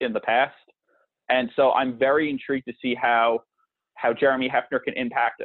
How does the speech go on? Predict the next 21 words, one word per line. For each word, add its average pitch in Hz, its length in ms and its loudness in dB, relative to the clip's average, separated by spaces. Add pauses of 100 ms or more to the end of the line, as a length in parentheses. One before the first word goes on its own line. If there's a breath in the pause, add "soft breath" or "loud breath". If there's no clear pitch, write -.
(120)
Noah 123 260 2 (140)
Syndergaard 117 640 2 (140)
or 110 420 -2
even 127 360 -4 (220)
Stroman 117 520 0 (640)
or 131 240 2 (120)
really 180 500 2
any 165 240 -4
of 139 80 -2
the 131 120 -2
arms, 117 360 0 (100)
just 135 220 -6
to 143 160 -6
see 139 140 0
how 127 420 2 (340)
they 139 140 4
can 123 240 -2
reach 135 280 0
their 120 140 2
peak 120 320 -8
performance. 110 520 -2